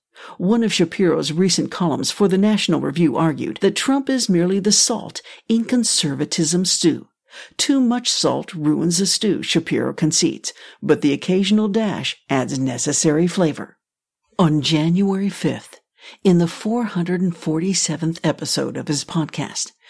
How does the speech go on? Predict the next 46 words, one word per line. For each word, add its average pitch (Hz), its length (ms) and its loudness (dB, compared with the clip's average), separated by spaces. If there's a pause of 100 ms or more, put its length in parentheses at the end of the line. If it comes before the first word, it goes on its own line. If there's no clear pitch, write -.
(240)
Shapiro 247 560 0
began 180 380 2
the 165 80 4
new 160 220 4
year 139 340 -6 (380)
by 226 100 4
reaching 254 480 2
what 214 160 0
seems 190 460 0
to 165 100 0
be 147 200 0
a 175 100 0
final 151 500 -2
accommodation. 143 760 -2 (500)
"He 135 300 2
is 175 360 0
what 151 180 2
he 160 200 2
is, 135 160 -2
in 131 120 -4
my 123 200 -4
view," - 320 -10 (100)
Shapiro 233 540 2
said 139 260 -2
of 147 140 -6
Trump. - 340 -4 (560)
"I 233 60 2
don't 294 180 2
think 262 220 -2
he's 190 240 2
the 151 100 4
world's 156 340 0
most 135 300 0
stable 160 380 0
guy. - 300 -6 (360)
I 220 80 2
don't 269 160 0
think 254 220 -2
he 233 140 0
has 208 240 2
the 190 100 -2
character 165 520 -2
of 147 120 -4
a 170 80 0
president 147 560 -4
that 190 200 -4